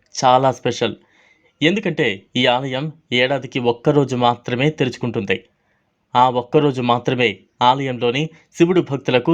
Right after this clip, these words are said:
దర్శనమిస్తారు. మరి ఈ ప్రత్యేకమైన శివాలయం ఎక్కడుంది? ఏ రోజున ఆలయాన్ని తెరుస్తారు? ఆసక్తికర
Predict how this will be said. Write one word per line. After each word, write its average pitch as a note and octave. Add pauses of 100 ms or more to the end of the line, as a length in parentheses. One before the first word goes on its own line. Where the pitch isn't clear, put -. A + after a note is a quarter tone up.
దర్శనమిస్తారు. A#2+ (420)
మరి B2 (400)
ఈ - (140)
ప్రత్యేకమైన C#3+ (360)
శివాలయం C3 (400)
ఎక్కడుంది? C#3 (760)
ఏ - (120)
రోజున D3+ (520)
ఆలయాన్ని C#3
తెరుస్తారు? B2 (560)
ఆసక్తికర C3+